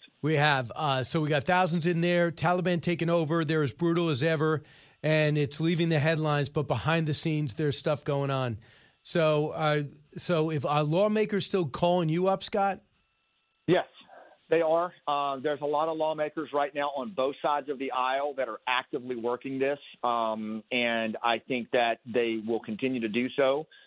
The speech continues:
Speaker 2: Uh, and frankly, there's a lot of people on both sides, uh, on, of journalism, I mean, that I see that have deep relationships in that country, and they know this is a moral injury. So our hope is that,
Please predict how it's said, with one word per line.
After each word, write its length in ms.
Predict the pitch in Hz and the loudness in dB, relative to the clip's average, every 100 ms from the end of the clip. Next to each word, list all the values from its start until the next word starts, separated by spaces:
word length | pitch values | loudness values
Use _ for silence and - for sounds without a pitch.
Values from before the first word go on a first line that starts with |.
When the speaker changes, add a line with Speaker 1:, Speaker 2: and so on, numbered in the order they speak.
| _ | _
Speaker 2:
Uh, 280 | 131 127 127 170 | 2 2 0 -4
and 140 | 143 | -2
frankly, 360 | 165 240 277 170 | 0 0 0 0
there's 200 | 151 202 | 0 0
a 40 | |
lot 220 | 208 170 | 0 0
of 60 | 151 | 0
people 260 | 170 170 | -2 -2
on 180 | 160 156 | -2 -2
both 200 | 139 151 - | 0 -2 0
sides, 260 | 160 156 143 - | -2 -2 -6 -6
uh, 180 | 143 147 131 147 | -2 -2 -2 -4
on, 220 | 160 156 151 | -4 -4 -4
of 160 | 131 | -4
journalism, 540 | 135 147 226 104 85 82 123 | -4 -2 -4 -6 -12 -6 -4
I 100 | 123 | -2
mean, 280 | 127 120 117 | -4 -6 0
that 140 | 123 | 2
I 220 | 123 180 185 | 2 0 -2
see 280 | 135 123 120 - - - | -4 -4 -6 -12 -6 -4
that 120 | 131 | 0
have 300 | 139 123 113 117 - 117 | 0 0 -2 -6 -14 -4
deep 240 | 139 160 | -4 -2
relationships 640 | 156 135 131 151 143 143 - | -2 -2 -4 -6 -6 -6 -6
in 80 | 143 | -6
that 180 | 139 - | -4 -2
country, 480 | 139 - 139 135 123 | -4 0 -2 -2 -4
and 120 | 110 | -2
they 120 | 107 | -2
know 200 | 110 123 | 0 0
this 140 | 127 127 | 0 -4
is 100 | 131 | -6
a 60 | 123 | -4
moral 300 | 127 127 127 | -2 0 -2
injury. 380 | 123 127 123 117 | -2 -2 -2 0
So 260 | 135 123 123 - - - | 2 2 -2 -18 -4 0
our 160 | 208 | 2
hope 240 | 147 196 202 | 2 0 0
is 200 | 123 117 131 | -4 -2 -2
that, 160 | 127 | -2